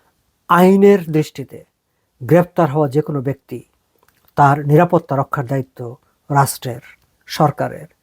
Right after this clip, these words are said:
কিন্তু সেই দর-, সরকার সেই দায়িত্ব পালন করছে না। আদালতে মব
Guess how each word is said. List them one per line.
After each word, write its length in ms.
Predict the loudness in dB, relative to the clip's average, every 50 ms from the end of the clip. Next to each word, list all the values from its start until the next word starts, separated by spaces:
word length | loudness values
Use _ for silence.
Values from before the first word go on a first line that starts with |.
| _ _ _ _ _ _
কিন্তু 140 | 0 0 2
সেই 180 | 2 2 0
দর-, 180 | 2 0 -2 -4
সরকার 440 | -4 -6 -6 -8 -4 -4 -4 -4 -4 -8 _ _ _ _ _ _
সেই 120 | -2 0
দায়িত্ব 280 | 2 2 0 0 -2 -4
পালন 260 | -4 -4 -4 -4 -6
করছে 340 | -8 -8 -10 -10 -12 -14 -16
না। 180 | -16 -18 -20 -20 _ _ _ _ _ _ _ _ _ _
আদালতে 600 | 0 2 2 4 2 2 2 0 -4 -8 -12 -12 -16 _ _ _ _ _ _ -8
মব 400 | -4 0 2 4 4 4 4 2